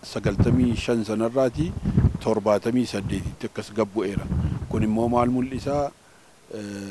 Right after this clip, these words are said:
rizarvaayirota keessa yookiis kuusaa bishaanii keessa bishaan akka hin kuufamne lagaa oomishamee si'a dhufu daayirekti gara maamilaa deema waan ta'eef, eh, namoonni naannoo tabbaa jiraatan,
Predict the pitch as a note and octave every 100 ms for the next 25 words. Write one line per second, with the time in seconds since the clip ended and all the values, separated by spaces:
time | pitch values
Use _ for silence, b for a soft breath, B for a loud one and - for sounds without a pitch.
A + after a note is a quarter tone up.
0 | G2 G#2 G#2+ G#2 G#2 G#2 G#2+ - A2+ B2+
1 | B2+ A2+ G#2 - G#2+ - B2+ A#2 B2 A2+
2 | A2+ G2+ G#2+ G#2+ C3+ A#2+ A2 G2 G#2+ G#2
3 | A2+ - - A2 A#2 A2+ - A#2 - A2+
4 | A2+ C3 - B B B B G2+ G2+ F#2+
5 | G#2 E2 G#2+ G#2+ A2+ G2+ A2 A2+ C#3 C3
6 | E3 E3 C#3+ G2+ G2+ G#2 - A2 G#2 G#2+
7 | G2+ G#2 F2+ - _ B B B B -
8 | G#2+ A2 A2 G2+ G2+ G#2 A#2 A2 G#2 G#2+
9 | A2+ A2 D3 D#3+ D3+ - - b b b
10 | - - G#2+ G#2 G2+ G#2 G#2+ G#2+ A#2 C3
11 | C3 A#2+ A#2 A2+ A2+ A#2+ - A2+ G2 G#2+
12 | G2+ G2+ G2+ F#2